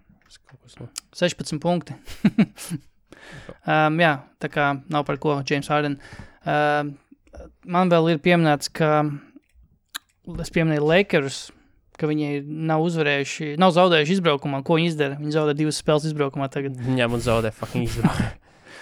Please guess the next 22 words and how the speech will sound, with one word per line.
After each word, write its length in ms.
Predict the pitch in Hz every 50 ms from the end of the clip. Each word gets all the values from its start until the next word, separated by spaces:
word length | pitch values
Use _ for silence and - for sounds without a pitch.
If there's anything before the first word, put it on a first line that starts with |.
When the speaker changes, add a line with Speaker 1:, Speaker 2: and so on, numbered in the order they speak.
| - - -
Speaker 1:
Nu 180 | - 143 147 160
jā, 120 | 170 170 156
Speaker 2:
Um, 480 | 165 165 165 160 160 160 - - -
Speaker 1:
free 160 | - 165 - 190
Speaker 2:
jā. 60 | 170
Speaker 1:
tips, 320 | 147 160 175 175 - -
free 240 | - - 147 143 139
tips. 240 | - 156 160 160 160 - - -
Speaker 2:
Vai 180 | 190 180 185 190
tu 140 | - 180 165
zināji, 380 | 175 202 208 196 156 143 135 -
ka, 140 | 170 151 151 - _ _ _ _ _ _ _ _ _ -
uh, 320 | 170 160 151 151 151 151
Jazz 640 | 147 139 - 165 165 190 220 214 175 147 - - - - - - _ _ _ _ _ _ _ _ -
pirms, 320 | 170 160 151 156 147 - - - - -
uh, 500 | 160 156 147 147 147 147 147 147 151 156 - - _
laikam 320 | - 165 165 - - 156 143
pirms, 300 | 147 160 156 151 139 - - - - - -
uh, 960 | 160 151 151 147 147 147 151 151 151 147 147 147 147 147 147 147 147 147 151 151 - - - _
kaut 240 | - - 175 156 165
kad 100 | 147 156
janvāra, 640 | 160 175 190 190 165 147 139 139 135 139 139 135